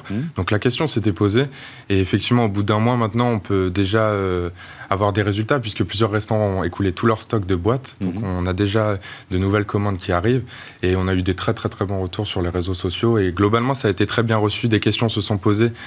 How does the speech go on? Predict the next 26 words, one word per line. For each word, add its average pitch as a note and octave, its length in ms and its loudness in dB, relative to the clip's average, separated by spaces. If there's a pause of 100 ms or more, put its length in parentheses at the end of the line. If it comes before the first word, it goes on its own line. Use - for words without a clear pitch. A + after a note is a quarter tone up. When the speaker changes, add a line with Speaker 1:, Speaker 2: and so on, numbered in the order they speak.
(260)
Speaker 2:
sur F#2+ 220 0
le, F2 480 2
l'emballage G#2 460 2
unique G#2+ 220 2
qui - 120 -2
est - 20 4
le E2+ 60 0
carton. A2 340 0
Est-ce F#2 120 -2
qu'il G2 160 2
est F#2 40 2
vraiment F#2+ 260 2
recyclable F#2 600 -2
ou F#2+ 40 -2
non ? A#2+ 180 0 (240)
Speaker 1:
Mmh. G2 40 -6 (360)
Speaker 2:
Et, F#2 160 2
euh, E2+ 60 -2
finalement, F#2+ 420 -2
ça F#2 160 -4
a - 40 -2
été E2+ 220 -6
très - 160 -6
bien F2+ 120 -4
reçu E2+ 280 -6
par F2+ 120 -6